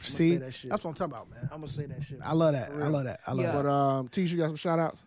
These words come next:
Speaker 3: No, just everybody, just make sure if you haven't, make sure you like and you subscribe. Go ahead and share, um, whenever we do post next week.
Speaker 2: Mm-hmm.
Speaker 3: Uh, yeah, we do. We got a list of,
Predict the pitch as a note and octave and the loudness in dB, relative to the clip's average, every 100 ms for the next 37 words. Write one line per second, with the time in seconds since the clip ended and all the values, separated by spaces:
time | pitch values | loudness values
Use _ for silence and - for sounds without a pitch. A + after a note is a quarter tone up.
0 | - _ - G#3 A#3 B3+ G#3 G#3 G3 G#3+ | -20 _ -4 2 2 2 -2 -4 0 2
1 | G3+ G#3+ G3+ G#3 F#3+ G3 G3 - G3 G3 | 4 4 2 -2 -2 -2 -2 2 4 6
2 | F#3+ F#3 D#3+ E3 F#3+ G#3+ G#3 G3 F#3+ - | 4 2 -4 -2 0 2 4 4 2 -2
3 | F#3 E3 D3+ D#3 D#3+ D#3+ D#3 C#3+ - G#3+ | -2 0 0 -2 -4 -6 -6 -10 2 6
4 | G#3+ G#3 G3+ G3 - - - - - F#3+ | 8 10 8 6 -4 -20 -20 -8 0 2
5 | F#3+ G3 F3+ E3 E3 - B3 B3+ C4 B3+ | 2 2 2 0 -6 0 4 6 6 4
6 | B3 A#3+ - F#3 F#3 F3 E3+ E3 E3 E3+ | 2 0 -6 -4 -2 0 0 -2 -4 -6
7 | F3 F#3 F3 F3+ E3+ F#3 F3+ G#3 G#3 A3 | -2 -2 0 -2 -2 -4 -2 0 0 -2
8 | - E3+ F3 - G3 C3+ C3 B2 C#3 D3+ | -4 -4 -4 -4 -2 2 2 2 0 0
9 | E3+ - G#3+ G#3 G3+ G3 - C#4 D#4 C#4+ | -2 0 2 4 2 -2 2 6 8 6
10 | C4 A3+ D4 D4+ C4+ A#3 B3+ D4+ C#4+ C#4+ | 4 4 6 6 4 6 8 8 8 6
11 | - - A3+ A3+ F#3+ | 4 2 4 4 0